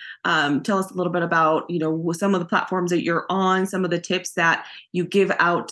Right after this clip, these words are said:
in the social media world, or maybe your website, so that, especially if you're in the healthcare industry, but you don't have to be.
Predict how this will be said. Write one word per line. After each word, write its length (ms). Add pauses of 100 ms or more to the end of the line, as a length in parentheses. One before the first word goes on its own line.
in 180
the 80
social 360
media 240
world, 340
or 60
maybe 180
your 160
website, 560
so 140
that, 360 (300)
especially 800
if 160
you're 240
in 100
the 80
healthcare 380
industry, 300
but 260
you 120
don't 140
have 220
to 80
be. 260